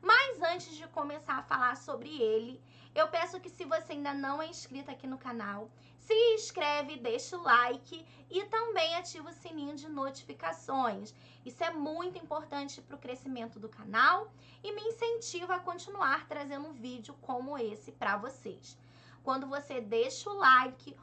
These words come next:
o YouTube entende que esse vídeo é relevante e indica pra mais pessoas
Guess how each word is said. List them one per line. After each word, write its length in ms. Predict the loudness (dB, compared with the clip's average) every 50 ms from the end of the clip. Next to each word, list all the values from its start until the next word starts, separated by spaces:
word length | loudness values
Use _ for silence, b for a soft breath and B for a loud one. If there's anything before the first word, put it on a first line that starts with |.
| B B B
o 80 | -12 -10
YouTube 400 | -10 -10 -12 -12 -12 -10 -8 -8
entende 560 | -8 -8 -6 -4 -4 -2 -2 -4 -6 -8 -12
que 100 | -10 -8
esse 220 | -8 -8 -8 -8 -10
vídeo 360 | -8 -8 -10 -8 -10 -10 -12 -8 -2
é 240 | 0 2 2 2 0
relevante 760 | -2 -2 -4 -4 -4 -4 -2 -2 -2 -2 -4 -8 -12 -14 B B B B B B
e 240 | -4 -2 0 0 0
indica 380 | 0 -2 -6 -10 -8 -6 -6
pra 220 | -2 0 2 2 2
mais 540 | 4 4 6 6 6 6 4 0 -6 -10 -8
pessoas 680 | -8 -8 -8 -8 -4 0 2 2 2 2 0 -2 -6